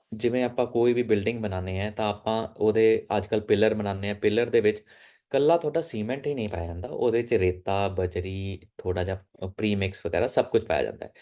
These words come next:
ਇਸੇ ਤਰੀਕੇ ਨਾਲ ਆਪਣੀ ਜਿਹੜੀ ਹੱਡੀ ਹੈ, ਕੁਦਰਤ ਨੇ ਇਸ ਤਰੀਕੇ ਨਾਲ ਬਣਾਈ ਹੈ ਕਿ ਵੀ ਉਹਦੇ ਵਿੱਚ ਵੀ ਸਟਰੈਂਥ ਦੇਣ ਵਾਸਤੇ ਰੇਤਾ, ਬਜਰੀ, ਸੀਮੈਂਟ ਦੀ ਤਰ੍ਹਾਂ, ਠੀਕ ਹੈ,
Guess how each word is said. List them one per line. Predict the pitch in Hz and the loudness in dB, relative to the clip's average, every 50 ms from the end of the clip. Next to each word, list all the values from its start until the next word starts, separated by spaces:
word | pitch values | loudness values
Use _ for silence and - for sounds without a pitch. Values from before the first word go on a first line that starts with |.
| - - - - _ - | -20 -20 -20 -14 _ 4
ਇਸੇ | 139 151 - 220 | 4 6 6 6
ਤਰੀਕੇ | 202 - 170 143 131 127 - 131 | 6 6 4 2 2 0 -2 -2
ਨਾਲ | 123 123 139 - - | -2 0 -2 0 0
ਆਪਣੀ | 127 117 110 131 131 135 143 139 | -2 -2 -2 -4 -8 -8 -8 -2
ਜਿਹੜੀ | 123 135 139 143 123 | -2 -2 0 0 -2
ਹੱਡੀ | 101 98 92 95 117 113 113 | -2 -4 -2 -2 0 2 2
ਹੈ, | 107 95 95 - - _ _ | 2 0 -2 -6 -12 _ _
ਕੁਦਰਤ | - 110 113 120 117 120 | 0 2 2 2 2 0
ਨੇ | 123 120 117 113 | -2 0 2 2
ਇਸ | 107 | 0
ਤਰੀਕੇ | 110 - 120 117 120 113 | 0 -2 -4 -4 -4 -6
ਨਾਲ | 113 110 | -6 -4
ਬਣਾਈ | 104 95 90 87 90 92 | -4 -2 -2 -2 -2 -2
ਹੈ | 98 - - - - _ _ _ _ | -2 -4 -6 -10 -18 _ _ _ _
ਕਿ | - 120 | -4 -2
ਵੀ | 123 - - - | -2 -2 -2 0
ਉਹਦੇ | 117 117 120 131 143 143 | 2 2 4 4 4 4
ਵਿੱਚ | 120 123 117 120 - | 4 2 0 0 -4
ਵੀ | 120 120 | -6 -8
ਸਟਰੈਂਥ | 120 - - 110 113 | -6 -2 -2 0 0
ਦੇਣ | 117 107 107 107 104 101 | 0 0 0 0 0 2
ਵਾਸਤੇ | 95 90 92 - - 113 123 123 - - - - - - - - - _ _ - | 0 0 -2 0 0 0 0 0 -6 -14 -20 -20 -20 -20 -20 -20 -20 _ _ 0
ਰੇਤਾ, | 117 113 113 113 - 120 120 | 4 6 6 6 4 2 2
ਬਜਰੀ, | 113 113 107 104 110 113 117 113 | 4 4 2 2 2 -2 -2 -2
ਸੀਮੈਂਟ | 110 - - 110 110 113 113 | -4 -8 -10 -6 -6 -6 -2
ਦੀ | 107 117 | -2 -2
ਤਰ੍ਹਾਂ, | 117 - 104 95 107 127 | 0 2 2 2 2 0
ਠੀਕ | 120 - 113 - | -2 -4 -6 -6
ਹੈ, | 113 - | -6 -4